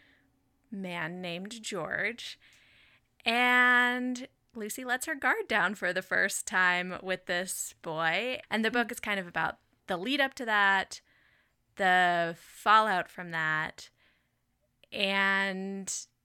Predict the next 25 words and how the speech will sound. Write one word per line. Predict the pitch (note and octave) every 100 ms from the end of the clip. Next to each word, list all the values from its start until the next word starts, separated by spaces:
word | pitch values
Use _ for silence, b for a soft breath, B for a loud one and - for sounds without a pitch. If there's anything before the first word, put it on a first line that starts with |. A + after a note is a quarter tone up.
| -
then | G3+ G3 G3+
it | G3 -
jumps | - F3+ F3+ -
ahead | F3 F3+ E3+
in | E3
time. | E3 - - - - - _ B B B
So | - A3+ G#3+
if | G#3+ A3 A3+
you | A3+ A#3 A3+ A3+ A3+ A3 - _ _ _ _ _ _ _ -
have | A3 G3+
read | A#3+
A | B3+
Room | A#3+
with | A3+ A3
a |
View, | F#3+ F#3+
you | F3+ F3+
will |
know | F3+ E3+ -
exactly | E3 D#3+ D#3 - F#3+
where | E3 E3
this | -
book | - -
is | D#3
going. | - C#3+ D3+ A3